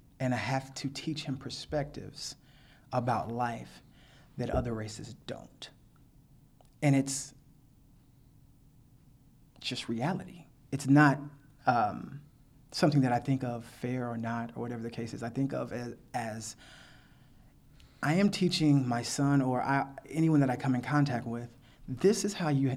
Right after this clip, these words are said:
have to navigate life. Um, and there are going to be people that will not accept your gifts, that will not accept your talents, that will automatically say that the reason that you're here is because of these reasons.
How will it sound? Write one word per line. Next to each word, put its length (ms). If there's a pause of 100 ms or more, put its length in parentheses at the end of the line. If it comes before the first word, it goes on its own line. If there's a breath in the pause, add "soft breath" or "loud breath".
have 200
to 60
navigate 560
life. 460 (760 soft breath)
Um, 480 (220)
and 520
there 140
are 80
going 380
to 100
be 140
people 480 (800 soft breath)
that 140
will 220
not 260
accept 580 (120)
your 180
gifts, 540 (240 soft breath)
that 100
will 100
not 160
accept 320
your 120
talents, 520 (340 loud breath)
that 120
will 260 (100)
automatically 920
say 440
that 240
the 80
reason 400
that 120
you're 200
here 400
is 140
because 340
of 140
these 300
reasons. 640